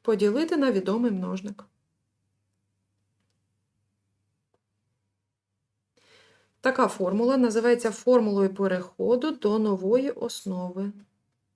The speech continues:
Давайте розберемо, що ми в ній бачимо. Основа А потрапляє сюди. Основа Б,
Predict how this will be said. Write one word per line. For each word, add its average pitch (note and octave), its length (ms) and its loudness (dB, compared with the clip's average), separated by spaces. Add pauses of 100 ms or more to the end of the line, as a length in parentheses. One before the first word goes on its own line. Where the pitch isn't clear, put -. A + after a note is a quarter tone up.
(760)
Давайте G3+ 280 2
розберемо, A3 480 0
що A3+ 200 -2
ми A3 120 -2
в G3 40 -2
ній G3+ 160 0
бачимо. G3 520 -8 (1300)
Основа G3+ 880 0
А F#3+ 360 -4 (260)
потрапляє G#3+ 680 -6
сюди. F#3+ 460 -6 (2500)
Основа B3 800 0
Б, F#3+ 600 -2